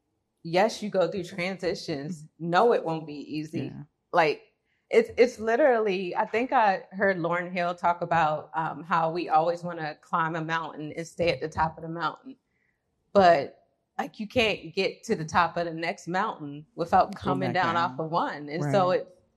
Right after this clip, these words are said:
Speaker 1: like, valleys and peaks. And I, and so now I look back and say, it was meant for me to do that publicly.
Speaker 2: Mm-hmm.
Speaker 1: And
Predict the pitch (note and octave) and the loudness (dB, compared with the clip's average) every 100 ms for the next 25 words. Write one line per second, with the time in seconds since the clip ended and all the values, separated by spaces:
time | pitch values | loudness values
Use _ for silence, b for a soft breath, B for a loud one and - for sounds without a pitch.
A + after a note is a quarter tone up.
0 | _ _ - F3 E3+ D#3 F#3 F#3 F#3+ F3+ | _ _ 0 2 4 4 4 4 2 -4
1 | F3 D#3+ D#3+ A3+ G3+ - - D#3+ F3+ E3 | -6 -8 -6 -6 -6 -10 -10 -4 -2 -2
2 | - - F3 F3+ F3 - _ _ - B3+ | -6 -6 -4 -4 -8 -14 _ _ -2 2
3 | G#3 F#3+ B3+ A#3+ G3+ G3+ F3 F3 F#3 F3 | 4 4 6 4 2 4 4 4 -2 -10
4 | D#3+ F3+ E3+ F3 D#3 D3 _ _ _ _ | -8 -4 -2 -4 -8 -12 _ _ _ _
5 | F#3+ F3 F3+ F3+ E3+ F#3 G3 - - F3+ | -2 0 -2 -4 -2 0 -2 -6 -4 -4
6 | E3+ E3 D3+ C#3 F3+ _ - G#3 F#3 F#3+ | -2 -2 -4 -6 -16 _ -8 -4 -4 -2
7 | F#3 D#3+ - F#3 E3 F#3+ - C#4 E4+ F#3 | 0 0 0 0 2 0 -4 -6 -6 -10
8 | C#3+ C3+ G#2+ _ _ _ _ _ _ - | -14 -18 -20 _ _ _ _ _ _ -20
9 | - _ _ _ _ _ _ - G3+ G3+ | -20 _ _ _ _ _ _ -2 0 0
10 | F#3+ F3+ F#3 | 0 -4 -6